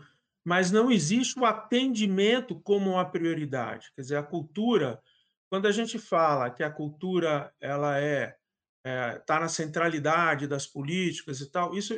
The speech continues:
é muito retórico, né? A própria, é, a própria onu, quando cria os O D Ms, coloca a cultu-, não co-, não contempla a cultura, os objetivos do milênio, que foi o, os primeiros quinze anos desse século.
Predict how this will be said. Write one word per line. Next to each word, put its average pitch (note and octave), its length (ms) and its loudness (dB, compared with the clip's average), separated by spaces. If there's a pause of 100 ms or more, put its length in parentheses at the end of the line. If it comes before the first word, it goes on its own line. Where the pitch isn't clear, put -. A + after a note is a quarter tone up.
é F#3 100 -4
muito A3 260 -2
retórico, F3+ 840 0 (160)
né? C#3+ 240 -10 (520)
A E3+ 100 0
própria, F3 1120 4
é, A#2+ 640 -6 (480)
a B2 100 -10
própria D#3 720 -2 (220)
onu, D#3 580 2
quando D#3+ 520 -4
cria E3+ 320 2
os C3 400 -2
O E3 120 2
D D#3 460 2
Ms, A#2+ 380 -6 (520)
coloca F#3+ 440 4
a - 40 0
cultu-, E3+ 460 -6
não G3 220 -2
co-, G3+ 140 -2
não G#3+ 360 0
contempla A3 480 0
a G#3+ 40 -4
cultura, G3 500 0
os D3 320 -4
objetivos F3 580 -2
do G3 100 0
milênio, F3+ 460 2
que - 60 -20
foi D#3+ 240 -4
o, C#3+ 280 0
os C3+ 140 -14
primeiros F#3+ 400 0
quinze G3 340 2
anos F#3 260 2
desse F3+ 240 0
século. D#3 440 0